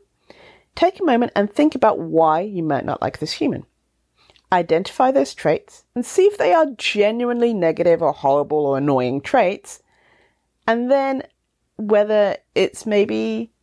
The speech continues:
something else that's, that's rooted in something else why you might dislike this particular human. And is this particular trait something that all humans do that you don't like?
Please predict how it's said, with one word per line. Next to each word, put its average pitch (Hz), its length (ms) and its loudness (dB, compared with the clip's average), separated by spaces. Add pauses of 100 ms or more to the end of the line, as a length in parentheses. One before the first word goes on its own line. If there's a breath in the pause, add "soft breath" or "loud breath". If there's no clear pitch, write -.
(220)
something 233 440 -2
else 247 240 2
that's, - 360 -6 (120)
that's - 340 -2
rooted 190 400 0
in 165 160 0
something 165 400 0
else 160 340 2
why 151 460 2
you 147 300 -2
might 131 420 -2 (380)
dislike 156 580 0
this 147 180 -2
particular - 460 -2
human. 127 360 -2 (2250 soft breath)
And 185 340 0
is 190 160 4
this 220 140 -8
particular 202 460 -2
trait - 420 -2
something 175 260 0
that 160 140 2
all 165 180 4
humans 202 340 -2
do 247 140 0
that 240 100 2
you 208 100 -4
don't 220 240 0
like? - 320 -6